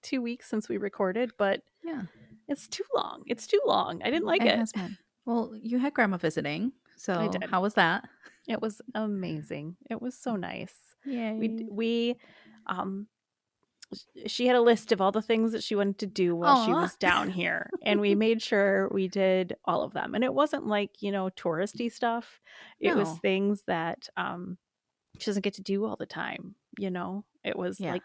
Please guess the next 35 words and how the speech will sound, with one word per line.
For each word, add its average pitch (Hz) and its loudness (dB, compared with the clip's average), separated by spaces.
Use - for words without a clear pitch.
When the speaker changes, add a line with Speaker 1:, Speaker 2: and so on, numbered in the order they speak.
Speaker 1:
go 214 2
get 226 2
a 220 4
pedicure 226 2
and, 190 -4
uh, 180 -6
make 208 -2
tuna 254 2
fish 262 2
casserole 233 4
'cause 196 0
no 202 2
one 220 0
in 226 0
her 233 4
house 226 4
will 226 6
eat 254 0
it, 196 4
and, 214 -2
Speaker 2:
<laughs> - -14
Speaker 1:
uh, 202 0
plant 330 6
Speaker 2:
I 180 0
love 180 -2
that. - -2
Speaker 1:
flowers 247 4
and 247 0
go 254 4
in 269 0
the 269 4
swim 247 0
spa 208 -4
and, 185 -2
uh, 185 -10